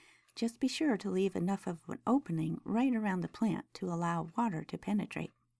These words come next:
Given all these factors, the gardening maxim that there is no one right way to do anything is particularly applicable here.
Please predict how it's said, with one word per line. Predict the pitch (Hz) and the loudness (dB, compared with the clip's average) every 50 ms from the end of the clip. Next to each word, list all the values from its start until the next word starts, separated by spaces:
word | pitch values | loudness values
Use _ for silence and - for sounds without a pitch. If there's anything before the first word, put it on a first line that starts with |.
| _ _ _ _ _ _ - _ _ _ _ _ _ _ - | _ _ _ _ _ _ -20 _ _ _ _ _ _ _ 4
Given | - 294 294 381 349 311 | 4 4 6 8 8 8
all | 262 247 | 8 8
these | 233 226 202 202 - | 6 4 2 2 0
factors, | - 220 233 240 247 247 - - - - - - - - - | 0 2 2 2 2 0 -4 -6 -6 -6 -8 -14 -12 -6 -6
the | 185 | -4
gardening | 180 175 170 196 226 262 277 294 269 | -2 0 0 4 6 8 8 8 8
maxim | 220 226 240 269 277 - - - - - | 6 6 4 4 2 2 -2 -2 -2 0
that | - 156 - - | -2 -4 -4 -2
there | 170 160 156 | -2 -2 -2
is | 156 156 - | -2 -2 0
no | - 165 185 214 | 0 0 2 2
one | 233 226 220 214 196 202 220 226 214 196 | 0 0 0 0 0 2 2 0 0 0
right | 180 180 180 208 233 - | 0 0 -2 -2 -4 -4
way | - 202 202 175 160 151 147 | -2 0 0 0 0 -2 -2
to | - - | -4 -6
do | 185 190 - 196 - | -2 -2 -2 -2 2
anything | - 247 247 214 - - - - - - - | 4 4 4 4 4 0 -4 -4 -4 -4 -4
is | 196 185 - | -6 -6 -6
particularly | - 214 208 - - 294 294 - 202 190 175 165 - - | -8 -8 -8 -4 -6 -6 -4 -2 -2 -2 -2 -2 -2 -4
applicable | 175 - - 220 208 - - - - 165 | -6 -6 -6 -8 -6 -6 -6 -6 -6 -8
here. | - - - - | -6 -8 -10 -10